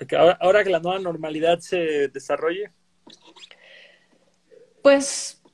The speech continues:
Speaker 2: terminar ese disco y ver qué onda con los sencillos, ver si podemos lograr, este, empatar ciertos videos que dejamos ahí descubiertos para,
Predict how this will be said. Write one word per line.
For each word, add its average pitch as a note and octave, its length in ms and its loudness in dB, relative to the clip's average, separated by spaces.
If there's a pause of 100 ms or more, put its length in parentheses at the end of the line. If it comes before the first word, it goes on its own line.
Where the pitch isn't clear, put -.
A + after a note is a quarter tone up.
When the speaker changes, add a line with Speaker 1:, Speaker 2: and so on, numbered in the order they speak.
(180)
Speaker 2:
terminar C4+ 340 0
ese F#4+ 160 -2
disco E4 420 -4
y A#3 300 0
ver A#3+ 220 2
qué B3 160 0
onda A#3+ 220 0
con A#3+ 120 -4
los G3+ 120 -6
sencillos, A#3 840 -2
ver A3+ 200 2
si A#3 140 -2
podemos A3 420 -2
lograr, G#3 420 -2
este, G#3+ 380 -6
empatar G3+ 480 2
ciertos A3 400 -2
videos G#3 360 0
que G#3 100 -6
dejamos G3 520 -10
ahí G3 160 -8
descubiertos F#3+ 720 -10
para, - 340 -16